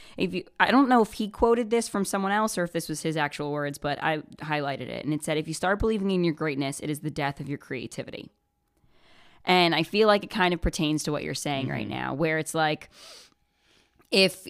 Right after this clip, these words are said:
Speaker 1: you, you've, you've been at rock bottom financially now, and now you're, co-, I call it coasting.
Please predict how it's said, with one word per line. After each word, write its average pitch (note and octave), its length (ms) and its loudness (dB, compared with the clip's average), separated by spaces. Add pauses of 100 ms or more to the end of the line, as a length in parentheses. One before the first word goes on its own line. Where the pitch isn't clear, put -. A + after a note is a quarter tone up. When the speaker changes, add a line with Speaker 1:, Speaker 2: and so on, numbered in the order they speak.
(100)
Speaker 1:
you, G3 560 0
you've, E3+ 280 -2 (140)
you've F3 200 2
been A3+ 160 10
at G#3+ 100 8
rock G3+ 240 4
bottom F#3 360 6
financially E3 560 0
now, C3+ 400 -4 (340)
and D#3+ 380 4
now D#3+ 160 6
you're, G3+ 200 4
co-, - 260 -6 (180)
I F3+ 200 10
call D#3 240 2
it D#3 60 -6
coasting. D3+ 580 -4